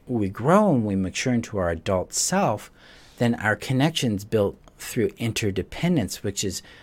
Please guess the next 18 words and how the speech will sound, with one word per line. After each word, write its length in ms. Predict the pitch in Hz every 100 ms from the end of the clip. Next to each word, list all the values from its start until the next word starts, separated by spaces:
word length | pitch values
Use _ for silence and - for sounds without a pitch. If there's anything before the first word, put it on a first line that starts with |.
| -
founded 520 | - 139 123 117 101
on 200 | - 98
consent 500 | - 101 95 113 73
and 140 | 95
privilege 460 | - 120 104 104 - -
and 200 | 95 95 -
individuality. 1080 | 127 110 101 95 90 92 123 156 95 69 - - -
We 100 | 120
recognize 600 | 120 151 156 131 113 107
that 120 | 98 101
the 100 | 101
other 160 | 92
person's 460 | - - - 101 90
a 60 |
whole 340 | 90 - 120 101
person 380 | - 101 - 92
unto 240 | 92 90
themselves. 880 | 85 - - 123 127 - - -